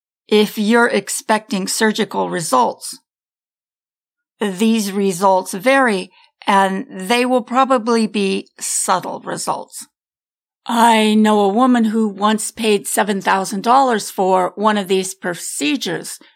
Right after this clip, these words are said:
She was promised a non-surgical facelift. She borrowed the seven thousand dollars from her house. She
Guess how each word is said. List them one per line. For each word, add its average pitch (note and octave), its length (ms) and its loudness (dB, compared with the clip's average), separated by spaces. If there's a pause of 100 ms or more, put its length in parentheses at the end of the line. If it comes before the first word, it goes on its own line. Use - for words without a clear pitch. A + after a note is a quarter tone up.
(100)
She A3 520 2
was F#3 320 0
promised F#3+ 600 0
a F3 300 -2
non-surgical F#3 800 -4
facelift. G3+ 720 -4 (500)
She G#3+ 380 -2
borrowed A#3+ 500 2
the G#3+ 80 -4
seven A3 380 -2
thousand G3 400 -2
dollars G3 540 0
from F3+ 360 -4
her E3+ 220 -2
house. - 640 -2 (520)
She - 320 -10